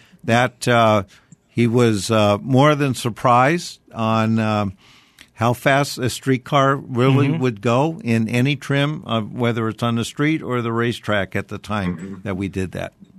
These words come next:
Speaker 2: The, the trucks that you guys develop now, we have the Sport Truck Series, we have the X R Series. Certainly,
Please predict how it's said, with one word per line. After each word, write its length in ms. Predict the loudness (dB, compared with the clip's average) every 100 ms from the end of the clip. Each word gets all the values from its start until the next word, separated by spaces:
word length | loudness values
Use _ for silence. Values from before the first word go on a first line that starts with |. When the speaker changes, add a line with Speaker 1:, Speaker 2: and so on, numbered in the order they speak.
| -20 -16 -16 -18 -20 -10 0
Speaker 2:
The, 220 | 2 2
the 180 | 0 0
trucks 400 | 2 0 0 0
that 160 | 0
you 140 | 2 4
guys 240 | 4 2
develop 320 | 2 2 2
now, 200 | 2 2
we 120 | 2 0
have 120 | 0
the 60 |
Sport 400 | -4 0 2 2
Truck 300 | 2 0 0
Series, 420 | -2 0 2 2 2
we 60 |
have 100 | 0
the 140 | 0 -2
X 240 | -4 0
R 160 | 2 2
Series. 400 | 0 0 2 0
Certainly, 1000 | -2 2 2 2 2 4 6 6 4